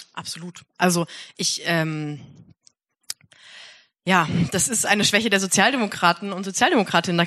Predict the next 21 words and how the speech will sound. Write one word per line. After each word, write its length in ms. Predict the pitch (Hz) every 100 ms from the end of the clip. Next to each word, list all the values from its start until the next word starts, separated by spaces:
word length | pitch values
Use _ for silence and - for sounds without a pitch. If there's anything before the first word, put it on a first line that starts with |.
| -
das 120 | 185
kann 120 | 190
man 100 | 196
auch 60 | 190
nicht 160 | 208
anders 200 | 175 190
sagen. 360 | - 160 196 233
Und, 120 | -
äh, 160 | 202 202
ich, 240 | 185 -
äh, 140 | - 175
finde, 340 | 214 214 214 - - - - -
das 140 | - 185
ist 160 | -
halt 100 | 208
so 100 | 196
ihre 220 | 196 196 180
Kernkompetenz. 960 | 196 208 269 233 202 - 180 185 226
Und 160 | - 180
ich 120 | 185
hatte, 360 | 185 - 196